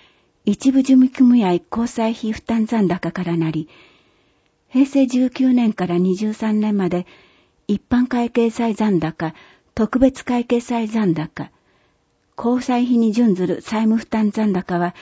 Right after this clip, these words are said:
ほとんど微弱減で推移しており、一部事務組合公債費負担残高の減少が大きく減少しています。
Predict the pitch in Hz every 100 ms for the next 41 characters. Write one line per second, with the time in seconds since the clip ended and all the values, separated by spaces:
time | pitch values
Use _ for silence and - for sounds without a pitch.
0 | - _ _ - 233 254 294 254 190 180
1 | 208 185 220 240 214 226 170 175 - 208
2 | 180 165 - 165 156 165 - _ _ _
3 | _ 220 - 269 277 254 269 208 233 214
4 | 214 190 180 226 233 - 220 233 214 208
5 | - 226 214 196 - 233 208 175 - 175
6 | 165 165 202 202 202 190 185 180 - -
7 | - _ _ _ _ _ _ 214 226 -
8 | - 170 190 202 - 185 - 170 180 170
9 | 175 -